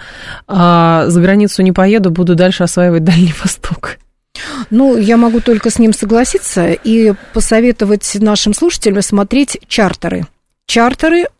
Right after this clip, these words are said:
Speaker 2: на Дальний Восток. То есть эти туры будут много дешевле, это однозначно. В них будут включены экскурсионные программы, в них будут включены услуги инструкторов-проводников, что немаловажно, потому что инструкторы-проводники теперь должны иметь аккредитацию,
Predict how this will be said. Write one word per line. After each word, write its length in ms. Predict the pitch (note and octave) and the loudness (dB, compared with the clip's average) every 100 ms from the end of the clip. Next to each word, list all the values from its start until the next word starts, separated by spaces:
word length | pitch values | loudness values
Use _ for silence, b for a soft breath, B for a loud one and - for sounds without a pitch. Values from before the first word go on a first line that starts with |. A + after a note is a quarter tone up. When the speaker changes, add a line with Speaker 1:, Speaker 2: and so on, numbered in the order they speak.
| - | -4
Speaker 2:
на 160 | G3 | -2
Дальний 260 | F#3 G#3 G#3 | 0 0 0
Восток. 440 | G3 - E3+ - - _ _ _ _ | -2 -6 -12 -14 -20 _ _ _ _
То 80 | A3+ | -2
есть 180 | G#3+ - | -2 -2
эти 260 | C4 A#3+ G3+ | -2 -2 -2
туры 280 | - G3+ F3 | -2 -2 -2
будут 360 | F3 F3+ E3+ | -2 -4 0
много 340 | G#3 A#3+ G3+ F3+ | 2 4 2 0
дешевле, 600 | F3+ - F3+ E3+ C4 - | -4 -4 -4 -2 -4 -4
это 260 | G#3+ G#3 F3+ | -6 -4 -4
однозначно. 720 | F3+ F3+ F3+ F3 E3+ - C#4 - B B A#3 | -2 -4 -4 -6 -4 -4 -4 -6 B B -8
В 160 | G#3 G#3 | -2 2
них 160 | B3 | 2
будут 180 | G#3 A3 | 2 -2
включены 500 | - G#3 - A3 G#3 | -2 -4 0 0 0
экскурсионные 680 | E3+ - G#3 - G#3 F#3+ F3 | -2 -6 -8 -4 -2 -2 -2
программы, 640 | - E3+ E3+ E3 D#3+ F#3 D#4+ - B B | -4 -6 -4 -4 -2 -2 -2 -6 B B
в 80 | F#3+ | 0
них 160 | B3+ A#3+ | 2 2
будут 180 | A#3+ - | 2 -2
включены 600 | - A3+ - B3 A#3+ G#3 | -2 -2 2 2 4 2
услуги 880 | - A3+ - B3 A#3+ G3+ F3 G3 F3+ - - | 0 -4 -2 0 2 0 0 0 0 -4 -2
инструкторов-проводников, 1400 | A#3 A3+ - C4+ - F#3+ F#3 - G3+ G3+ G#3 - G#3+ | -2 0 0 0 0 -2 -2 -2 0 0 -2 -2 0
что 200 | - B3 | 2 4
немаловажно, 760 | A#3+ A#3+ B3 B3+ B3+ A#3+ C#4+ E4 | 4 4 2 2 0 0 -2 -4
потому 280 | - G#3 G#3+ | -6 -2 -2
что 160 | G#3 A3 | -2 -4
инструкторы-проводники 1000 | G#3+ - G#3+ - F#3+ - F#3 F#3+ G3+ E4+ | -4 -4 -4 -4 -6 -4 -4 -2 -2 -2
теперь 200 | E4+ A#3+ | -4 -4
должны 260 | A#3 A3+ A3+ | -2 0 2
иметь 220 | A#3+ B3 | 2 0
аккредитацию, 920 | B3+ C4 C4+ - D#3 - - F3 F3+ | -4 -6 -6 -4 -6 -8 -8 -6 -6